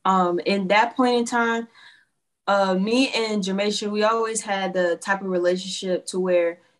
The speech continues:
you know, there was no ill feelings toward each other or no, like, secret animosity and things like that. So, like, we were genuinely, we would genuinely root and support for each other.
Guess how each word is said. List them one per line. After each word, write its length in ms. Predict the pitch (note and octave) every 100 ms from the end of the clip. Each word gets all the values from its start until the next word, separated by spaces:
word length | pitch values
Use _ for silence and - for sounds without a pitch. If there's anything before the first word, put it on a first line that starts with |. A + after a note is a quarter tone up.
| _
you 100 | F#3+
know, 180 | F#3+ F#3
there 160 | F#3+ A3
was 260 | A3+ G#3+
no 540 | G3 G3+ G3 F#3+ F#3 - _ _ _ -
ill 220 | G#3+ A3
feelings 460 | A3 A3 G#3+ G#3+ G#3
toward 380 | - G#3 G3+ G3+
each 180 | F#3+ G#3
other 320 | G3 F#3+ F#3
or 40 |
no, 240 | F#3 F#3+ F#3+
like, 300 | F#3 F3+ F3+
secret 420 | - G#3+ G#3+ G3+
animosity 880 | G3 F#3 F#3 F#3+ F#3 F#3+ F#3+ F#3 F3+
and 160 | F3
things 220 | F#3+ F#3+ F3+
like 240 | F3 -
that. 380 | F#3+ F3+ D3+ - _ _
So, 560 | - - G#3 G3 F#3 -
like, 160 | G#3+ G#3+
we 80 | B3+
were 160 | A#3+
genuinely, 640 | F#3+ A#3 A#3+ A3+ A3 G#3+ F#3
we 140 | B3
would 180 | C4+ G3+
genuinely 560 | A3+ A#3+ A3 G#3 G3
root 300 | E3+ G3+ G3+ -
and 160 | F3+
support 420 | F3+ E3 G#3+ F3
for 140 | - E3
each 160 | D#3+
other. 300 | F3 - D#3